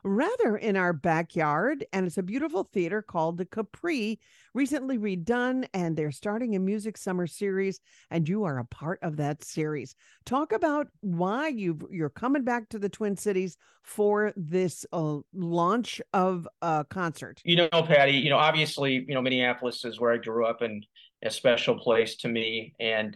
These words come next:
Speaker 2: growing up here, the Capri has been, you know, such an incredible part of this community for a long time, going back to, you know, Prince performed there,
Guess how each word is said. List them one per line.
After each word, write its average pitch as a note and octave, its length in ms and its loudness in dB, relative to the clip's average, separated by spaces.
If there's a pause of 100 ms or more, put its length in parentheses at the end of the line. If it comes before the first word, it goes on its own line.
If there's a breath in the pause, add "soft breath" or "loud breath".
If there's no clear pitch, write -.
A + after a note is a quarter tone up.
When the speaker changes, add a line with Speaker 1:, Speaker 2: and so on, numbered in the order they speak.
(100)
Speaker 2:
growing D3 280 6
up D3 200 6
here, B2+ 440 4
the C3+ 80 -4
Capri D#3 540 2
has A#2+ 200 0
been, A2+ 360 -4 (100)
you B2+ 80 -8
know, A2 120 -4
such - 320 0
an A#2+ 60 0
incredible B2 580 2
part C3+ 160 6
of B2+ 80 -2
this A#2 100 -6
community A#2 500 -4
for G#2 340 -6 (200)
a A2 80 4
long A#2+ 580 4
time, C3 380 -2
going A#2 240 0
back A#2 320 2
to, - 200 -10
you A2 100 -6
know, A2 100 -2
Prince B2 320 0
performed A#2 500 2
there, A2+ 360 2